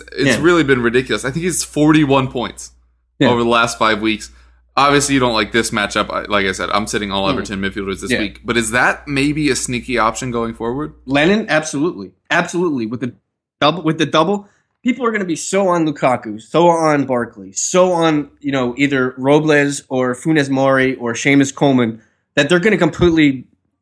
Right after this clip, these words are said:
Speaker 2: forget about Aaron Lennon through the midfield. His price tag is, is conducive for you to go from your, from your fourth or fifth midfielder from, like, an Arnautovic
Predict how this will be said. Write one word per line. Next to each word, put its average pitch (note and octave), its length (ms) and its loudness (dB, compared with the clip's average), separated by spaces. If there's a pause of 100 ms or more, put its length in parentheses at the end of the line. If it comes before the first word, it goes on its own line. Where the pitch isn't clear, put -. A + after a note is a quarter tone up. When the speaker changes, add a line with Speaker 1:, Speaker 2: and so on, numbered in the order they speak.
(120)
Speaker 2:
forget C3+ 480 0
about B2 280 0
Aaron A#2+ 220 -4
Lennon A2+ 300 -6
through B2 100 -10
the A2+ 60 -8
midfield. A2+ 420 -8 (220)
His C#3+ 120 -2
price F#3+ 300 2
tag G3 260 2
is, E3 220 -2
is C#3+ 160 -2
conducive C#3+ 460 0
for C3+ 120 -4
you C3 120 2
to C3 40 2
go B2+ 220 2
from B2 180 -4
your, A#2 280 0 (200)
from C3 120 2
your C3 100 6
fourth E3 260 4
or C#3+ 60 2
fifth C#3+ 180 0
midfielder B2 460 0
from, A#2 140 -2
like, A#2 180 2
an G#2+ 80 -6
Arnautovic A#2+ 680 0